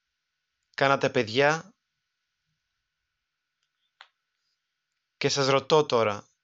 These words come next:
δεν είναι όμοια με εσάς στη ζωή και τη φύση; Η κόρη σου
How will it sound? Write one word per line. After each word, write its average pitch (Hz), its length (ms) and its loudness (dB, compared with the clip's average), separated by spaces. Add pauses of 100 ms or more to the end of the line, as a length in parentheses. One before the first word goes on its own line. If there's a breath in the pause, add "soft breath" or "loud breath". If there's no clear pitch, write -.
(180)
δεν 139 360 -2
είναι 139 180 2
όμοια 135 280 2
με 127 100 4
εσάς 139 360 2
στη - 140 -6
ζωή 131 260 0
και 135 120 -4
τη 123 80 -2
φύση; 151 600 -4 (3000)
Η 113 120 -20
κόρη 147 360 2
σου - 260 -10